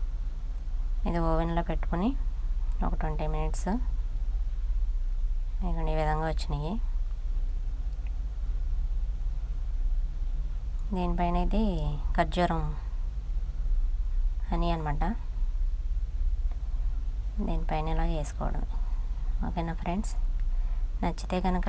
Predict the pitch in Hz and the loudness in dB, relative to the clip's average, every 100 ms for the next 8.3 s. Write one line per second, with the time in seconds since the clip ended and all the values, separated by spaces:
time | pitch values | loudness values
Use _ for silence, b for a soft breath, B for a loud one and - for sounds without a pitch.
0 | 180 156 156 - 175 170 170 - 165 151 | 2 0 0 0 0 0 0 0 0 -2
1 | - 165 156 160 - 156 - 170 165 - | 0 0 0 0 0 0 0 -2 0 0
2 | 165 156 147 170 - - - - - - | 0 0 -2 -2 -2 -2 -2 -2 -4 -8
3 | - - - - - - - - - - | -16 -16 -16 -16 -16 -16 -16 -16 -16 -16
4 | - - - - - - - - - - | -16 -16 -16 -16 -16 -16 -16 -16 -16 -16
5 | - - - 170 170 175 165 165 156 165 | -16 -16 -8 -6 -4 -2 -4 -4 -6 -4
6 | 240 - - - - - - - - - | -6 -6 -8 -8 -6 -6 -6 -6 -6 -6
7 | - - - - 175 165 170 180 170 175 | -6 -8 -8 -6 -4 -4 -4 -6 -6 -4
8 | 165 160 156 | -2 -2 -4